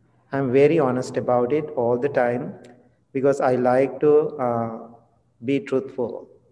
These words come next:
I was so aggressive. Verbally, physically, I was aggressive.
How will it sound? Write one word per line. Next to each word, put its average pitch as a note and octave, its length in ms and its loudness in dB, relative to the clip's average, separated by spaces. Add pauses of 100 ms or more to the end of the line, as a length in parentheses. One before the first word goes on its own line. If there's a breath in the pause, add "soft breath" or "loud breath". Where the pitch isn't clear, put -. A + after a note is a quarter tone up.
(760)
I C3+ 120 2
was B2+ 200 2 (180)
so D3 560 2
aggressive. A2+ 600 -6 (1200)
Verbally, C#3 840 2 (240)
physically, C3+ 800 -2
I B2 140 0
was A#2+ 180 -2
aggressive. - 560 -10